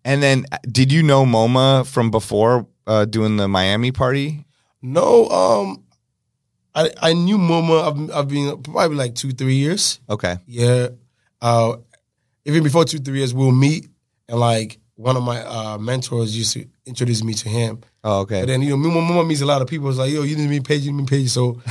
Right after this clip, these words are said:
Speaker 1: <laughs>
Speaker 2: you know, that's like, I feel like as a, as a D J, so when you, when you were growing, people start to notice.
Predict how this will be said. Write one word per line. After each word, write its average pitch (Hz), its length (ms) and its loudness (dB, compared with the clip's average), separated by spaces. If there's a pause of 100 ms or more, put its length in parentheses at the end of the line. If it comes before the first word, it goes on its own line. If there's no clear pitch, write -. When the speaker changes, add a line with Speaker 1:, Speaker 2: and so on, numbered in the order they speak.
(100)
Speaker 1:
<laughs> - 200 -4
Speaker 2:
you 151 60 -2
know, 151 300 2 (280)
that's 151 180 0
like, 131 260 0
I 127 60 -6
feel 170 140 -2
like 143 180 0
as 123 200 -4
a, 123 240 -4
as 117 120 2
a 117 60 0
D 135 160 -2
J, 139 100 0
so 127 120 2
when 135 200 4
you, 127 120 4
when 139 200 4
you 123 160 2
were 113 180 0 (680)
growing, 123 420 0
people 135 220 0
start 120 260 -2
to - 80 -6
notice. 113 500 -2